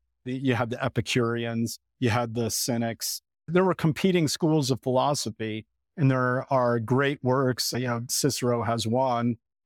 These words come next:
where you get a sense that, that these schools did disagree with each other, that there were things, uh, about, you know, whether it was, d-, you know, different principles to live by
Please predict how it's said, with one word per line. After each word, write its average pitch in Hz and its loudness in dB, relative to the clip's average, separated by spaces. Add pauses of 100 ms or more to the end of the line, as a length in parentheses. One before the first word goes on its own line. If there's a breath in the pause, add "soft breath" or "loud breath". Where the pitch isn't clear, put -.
where 156 2
you 156 2
get 170 2
a 151 2
sense 151 0
that, 127 2
that 139 -6
these 127 4
schools 123 0
did 110 -2
disagree 113 -4
with 110 -10
each - -6
other, 107 -8 (1000)
that 131 0
there 139 4
were 123 2
things, 123 2
uh, 120 -2
about, 123 0
you 139 2
know, 107 -2
whether 120 0
it 113 -6
was, 110 -4 (180)
d-, 165 -6
you 143 0
know, 117 -2
different 110 -4
principles 131 -2
to 139 0
live 120 0
by 117 0